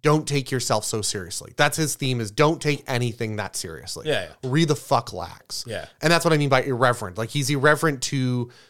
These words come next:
Speaker 1: the, um, uh, I don't know what the word I'm looking for is. Um, he's irreverent to what it's supposed to be.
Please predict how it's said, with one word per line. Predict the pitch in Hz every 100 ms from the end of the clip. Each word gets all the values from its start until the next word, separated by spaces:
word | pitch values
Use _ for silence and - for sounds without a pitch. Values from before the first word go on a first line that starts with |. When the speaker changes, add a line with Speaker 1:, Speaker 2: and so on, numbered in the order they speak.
| _
Speaker 1:
the, | 113 120 117 113 113 110 -
um, | 107 104 98 98 92 95 _ _ - _ _ _ _ _ -
uh, | - - - -
I | -
don't |
know | 113
what | 117
the | 110
word | 98
I'm | 95
looking | - 95
for | 98 95
is. | 95 - 113
Um, | 113 110 110 110 - _ _
he's | 147 147
irreverent | 151 170 160
to | - 143 127 139
what | 131 139
it's | 139
supposed | 127 113 120 -
to | -
be. | - -